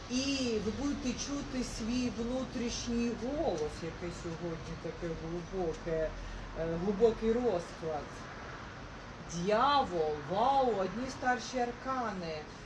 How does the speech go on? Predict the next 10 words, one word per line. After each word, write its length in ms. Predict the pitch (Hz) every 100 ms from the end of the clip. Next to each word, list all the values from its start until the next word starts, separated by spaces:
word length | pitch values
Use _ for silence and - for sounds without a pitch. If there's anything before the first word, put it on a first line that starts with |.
| -
Ви 60 | 269 294
будете 360 | 233 - 262
боротися 540 | 202 240 240 240 220 208
зі 120 | 196 -
своїм 320 | 208 208 208 175 175
дьяволом. 640 | 185 180 160 147 139 135 131 - - - - - -
У 140 | 185 247
вас 180 | 247 190 202
буде, 300 | 208 220 214 -
якого 380 | 202 220 220